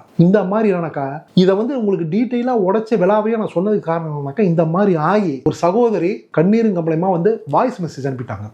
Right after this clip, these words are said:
"இந்த மாதிரி இருக்கு சார், என்ன பண்ணுது, ஏது பண்றதுன்னு தெரியல சார்." ஒரே ஒரு விஷயம் தான். பதினொன்று என்று சொல்லக்கூடிய பாதக ஸ்தானத்துல இருக்கிற, அது லாபஸ்தானமா இருந்தாலும் மேஷ ராசிக்கு பாதக ஸ்தானத்துல இருக்கிற அந்த ராகு பகவான் யோகத்தையும் போகத்தையும் கொடுக்கணும். இன்னொன்னு,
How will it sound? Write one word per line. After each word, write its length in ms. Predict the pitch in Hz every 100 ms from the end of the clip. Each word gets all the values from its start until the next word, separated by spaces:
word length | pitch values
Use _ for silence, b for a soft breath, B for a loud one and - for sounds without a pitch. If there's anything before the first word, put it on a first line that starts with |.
| -
"இந்த 200 | 165 175
மாதிரி 260 | 185 208
இருக்கு 180 | 185 143
சார், 140 | 185 202
என்ன 200 | 151 180
பண்ணுது, 340 | 165 147 156
ஏது 200 | 147 147 139
பண்றதுன்னு 260 | 135 127
தெரியல 160 | 123 123
சார்." 260 | 123 131 - _ _ -
ஒரே 300 | 156 262 370
ஒரு 200 | 311 226
விஷயம் 280 | 196 190 165
தான். 120 | 139
பதினொன்று 440 | 165 226 254 226 247
என்று 160 | 202
சொல்லக்கூடிய 680 | - 185 208 190 185 156 143 - _ _
பாதக 420 | 147 226 247 220 -
ஸ்தானத்துல 380 | 170 170 165 156
இருக்கிற, 420 | 147 156 151 127 - _
அது 240 | 139 143
லாபஸ்தானமா 520 | 151 214 220 180 175 185
இருந்தாலும் 460 | 170 160 170 208
மேஷ 280 | 151 208 220
ராசிக்கு 360 | 180 160 190 196
பாதக 360 | 139 202 208 180
ஸ்தானத்துல 400 | 165 156 156 151
இருக்கிற 420 | 139 165 165 120 -
அந்த 240 | - 135 151
ராகு 380 | 131 175 214 190
பகவான் 580 | 151 135 120 135 185 -
யோகத்தையும் 640 | 160 226 220 220 190 208
போகத்தையும் 500 | 147 165 190 175 156 -
கொடுக்கணும். 500 | 139 139 113 120 165
இன்னொன்னு, 480 | 170 196 233 185 175